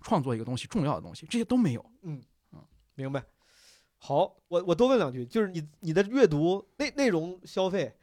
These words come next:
Speaker 2: 虽然很有自己的主观选择性，但同时也很广泛。这个足以支持你的那，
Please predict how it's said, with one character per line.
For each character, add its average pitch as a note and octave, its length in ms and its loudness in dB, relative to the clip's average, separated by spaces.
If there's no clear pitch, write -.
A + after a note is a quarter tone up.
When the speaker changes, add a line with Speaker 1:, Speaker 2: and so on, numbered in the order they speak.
Speaker 2:
虽 B3 200 4
然 G3+ 280 6
很 - 160 2
有 G#3+ 160 6
自 G#3 100 -6
己 F3+ 60 -4
的 E3 80 2
主 D3+ 300 -8
观 E3+ 180 2
选 D3+ 220 -4
择 D3 120 -2
性， D3 180 -4
但 E3+ 140 -8
同 D#3 180 -6
时 D#3 200 -6
也 D3 120 -2
很 D3+ 180 -6
广 C3+ 200 -6
泛。 C#3 200 -12
这 C#4+ 140 -2
个 G#3 80 0
足 F3+ 320 -4
以 G3+ 100 -4
支 F#3 200 -10
持 - 180 -10
你 E3+ 140 -10
的 C3+ 120 -6
那， D#3 140 -8